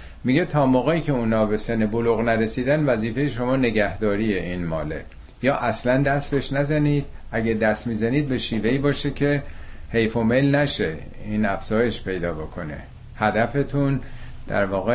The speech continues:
استفادهٔ درست از مال او در جهت منافع او باشه. وقتی به سن بلوغ رسید، اگه دیدین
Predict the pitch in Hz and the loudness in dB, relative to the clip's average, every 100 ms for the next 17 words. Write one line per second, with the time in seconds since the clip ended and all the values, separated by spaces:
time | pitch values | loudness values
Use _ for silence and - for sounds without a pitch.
0 | - 104 - 107 98 98 110 113 107 120 | 0 -4 -4 -2 0 0 0 0 2 2
1 | 117 - 98 87 101 104 110 117 110 104 | 0 -2 -2 -2 0 2 0 0 0 0
2 | 90 98 107 127 107 92 90 - 131 110 | 0 -4 -2 -4 -4 -4 -6 -6 -6 -4
3 | 90 80 90 117 117 131 110 - 113 110 | -6 -8 -4 -4 -2 -2 -2 -2 0 0
4 | 104 117 117 113 113 113 156 147 - 117 | 0 0 0 2 0 2 0 0 -2 -2
5 | 117 113 113 110 110 | -2 -2 0 2 0